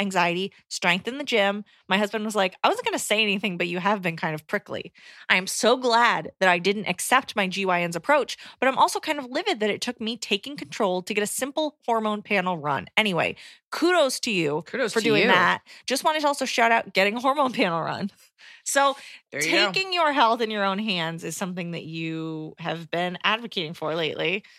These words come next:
Speaker 2: Yeah, n-, it's not taking your life into your own hands,
Speaker 1: Your
Speaker 2: but
Speaker 1: health.
Speaker 2: taking your, you know, like, being like, I, this is not about going on WebMD and,
Speaker 1: Mm-mm.
Speaker 2: like, signing up for a, a battery of tests, but, like,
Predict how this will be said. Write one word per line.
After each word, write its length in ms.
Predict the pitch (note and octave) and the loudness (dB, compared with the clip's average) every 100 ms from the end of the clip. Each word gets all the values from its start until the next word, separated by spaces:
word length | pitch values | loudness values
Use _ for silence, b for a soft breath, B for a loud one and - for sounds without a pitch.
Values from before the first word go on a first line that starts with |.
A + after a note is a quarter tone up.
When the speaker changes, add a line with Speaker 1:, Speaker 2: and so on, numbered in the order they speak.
| B | B
Speaker 2:
Yeah, 220 | A#3+ D#3+ | 2 2
n-, 120 | G3 A3+ | 2 0
it's 100 | C4 | 2
not 140 | E4+ | 2
taking 300 | D4+ B3 A#3 | 2 0 2
your 100 | F3 | 2
life 340 | E3 E3 F#3+ E3+ | 4 4 4 0
into 120 | D#3 | 0
your 100 | C#3+ | 0
own 80 | D#3 | 0
hands, 140 | C3 | -2
Speaker 1:
Your 80 | A#3 | 2
Speaker 2:
but 60 | |
Speaker 1:
health. 120 | E4 C#4+ | 4 4
Speaker 2:
taking 180 | C#4 | 2
your, 140 | C#4 C#4 | 2 0
you 80 | D#4+ | 2
know, 180 | C#4+ C4+ - | 2 2 0
like, 220 | C4 - G#3+ C#4 | 0 0 -4 -2
being 240 | C#4 C#4+ | 0 0
like, 340 | C4 A#3+ - - _ | 0 -2 -6 -20 _
I, 640 | F3+ G3 A3+ A#3+ A#3+ A#3+ - _ _ - G#3 | 4 4 4 2 -2 -4 -8 _ _ -18 -8
this 280 | G#3+ E4+ | -2 0
is 100 | G4 | 2
not 180 | C#4 C4+ | 4 4
about 220 | D4 G#3+ | 4 4
going 220 | G#3 G3+ F#3+ | 2 0 0
on 160 | F3 | 0
WebMD 760 | D3+ D3+ D#3+ D3+ B2+ B2+ D3 D#3+ _ _ G#3+ | 0 2 0 -2 -4 -4 -4 -8 _ _ -2
and, 200 | F3 F#3+ | -2 -2
Speaker 1:
Mm-mm. 120 | D3+ | -2
Speaker 2:
like, 240 | E3 D3 - F3 D#3 D3+ - | -2 -4 -8 -14 -12 -14 -12
signing 280 | - F#3 F3+ | -2 0 0
up 80 | E3 | -2
for 120 | F#3 | 0
a, 80 | E3 | 0
a 300 | E3+ D3+ D3 | 0 -2 -2
battery 460 | B2 C#3+ E3 E3 | 0 2 2 0
of 100 | D#3 | -2
tests, 320 | - F3 D#3 - | 0 0 0 -2
but, 140 | F#3 | 0
like, 340 | F#3+ F#3 F3 | 2 2 -2